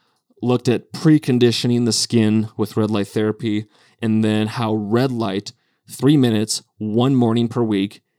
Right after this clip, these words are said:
can increase your declining eyesight by seventeen percent. Pretty cool stuff. So I hope you guys found this interesting. I always get revved up when I, when I read the research because I know new and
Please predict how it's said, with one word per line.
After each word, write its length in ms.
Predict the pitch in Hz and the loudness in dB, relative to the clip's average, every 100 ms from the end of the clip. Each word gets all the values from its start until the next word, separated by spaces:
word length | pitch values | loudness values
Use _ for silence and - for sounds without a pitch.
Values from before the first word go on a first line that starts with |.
| _ _ - | _ _ -8
can 220 | 123 110 | -4 -2
increase 500 | 104 - 143 139 - | -4 -2 0 2 2
your 460 | 113 107 104 104 - - | 2 2 2 -2 -6 -10
declining 600 | 123 127 120 120 127 120 | -8 -8 -6 -2 0 0
eyesight 460 | 110 110 - 98 | -2 -2 -4 -6
by 140 | 92 95 | -6 -8
seventeen 880 | - - 120 117 113 - 113 110 110 | -8 -6 -6 -4 -6 -6 -4 -4 -8
percent. 580 | - 95 - 101 60 - - _ _ | -14 -10 -8 -8 -8 -12 -20 _ _
Pretty 220 | - 127 120 | -4 0 0
cool 200 | 120 107 | 0 -2
stuff. 460 | - 101 87 - _ _ _ _ _ _ | -2 -4 -6 -12 _ _ _ _ _ _
So 120 | - 143 | 0 4
I 40 | |
hope 140 | 151 | 4
you 60 | 160 | 2
guys 200 | 151 147 | 0 -2
found 240 | 147 139 | 0 0
this 120 | 135 139 | 0 0
interesting. 640 | 135 127 143 135 131 131 _ _ _ - | -2 -2 0 2 0 -2 _ _ _ -2
I 80 | |
always 180 | 120 123 | 4 4
get 120 | 120 | 4
revved 280 | 117 120 113 | 2 0 -2
up 160 | 120 117 | -4 -4
when 120 | 120 | -4
I, 160 | 107 104 | -4 -4
when 200 | 113 113 | -2 -2
I 60 | |
read 240 | 107 110 113 | 2 2 2
the 80 | |
research 420 | 104 107 - 107 - | 2 0 -2 -4 -4
because 240 | 107 110 | -6 -4
I 60 | 107 | -2
know 400 | 107 107 104 - _ - | 0 -2 -4 -6 _ -2
new 520 | 110 113 113 117 123 - _ - | 2 4 6 4 0 -4 _ -8
and 520 | 107 101 101 98 | -4 -2 -2 -4